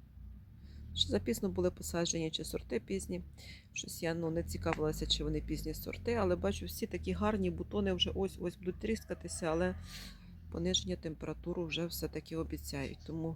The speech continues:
заберу горшки, а потім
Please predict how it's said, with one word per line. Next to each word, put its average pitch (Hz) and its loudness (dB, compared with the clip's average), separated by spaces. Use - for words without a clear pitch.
заберу 170 0
горшки, 185 0
а 208 0
потім 190 -2